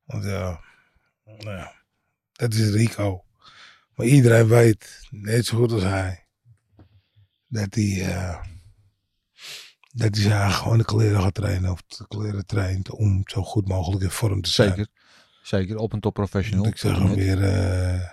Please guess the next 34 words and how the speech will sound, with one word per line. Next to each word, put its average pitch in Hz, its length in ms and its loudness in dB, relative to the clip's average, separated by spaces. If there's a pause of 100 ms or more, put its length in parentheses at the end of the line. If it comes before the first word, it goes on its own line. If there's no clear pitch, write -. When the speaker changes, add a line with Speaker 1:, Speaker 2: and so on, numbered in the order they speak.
(680)
Speaker 1:
zijn - 240 -12
bewegingjes 101 680 0
maken 98 360 -2
op 90 60 -8
de 95 80 -2
grond - 600 -2
met, 107 220 -6
eh, 98 340 -10 (840)
Tom 110 240 2
Aspinall 95 720 0
en - 160 -16
nog - 200 -12
een 95 80 -4
paar 101 200 -4
van - 140 -8
die 98 80 -8
knakkers. - 540 -8 (1400)
Dus 101 320 -6
ja, 90 460 -6 (280)
ach, - 300 -10 (800)
het 110 200 -10
is 104 180 2
wat 107 120 0
het 101 180 -4
is. - 440 -8 (420)
Speaker 2:
Ja. 107 120 0
Speaker 1:
Ja, 101 100 2
toch? 98 320 -4 (1160)
Maar 101 260 0
het 95 280 -2
was, 104 320 0
eh, 101 400 0
ja, 107 140 2
het, - 1000 -4